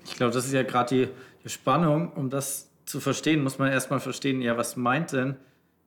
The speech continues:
dass Christus die Gemeinde geliebt hat? Also, du hast jetzt einen Aspekt rausgegriffen.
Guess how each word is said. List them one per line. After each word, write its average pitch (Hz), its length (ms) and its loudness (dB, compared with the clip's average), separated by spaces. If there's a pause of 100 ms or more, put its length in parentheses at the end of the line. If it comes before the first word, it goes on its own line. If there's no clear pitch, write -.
(120)
dass - 420 -10
Christus 131 360 -6
die 123 80 -4
Gemeinde 113 320 0
geliebt 120 320 -2
hat? - 240 -2 (140)
Also, 123 200 -2 (360)
du - 80 -4
hast 131 80 2
jetzt 139 280 0
einen 165 220 4
Aspekt 156 320 0
rausgegriffen. 139 720 0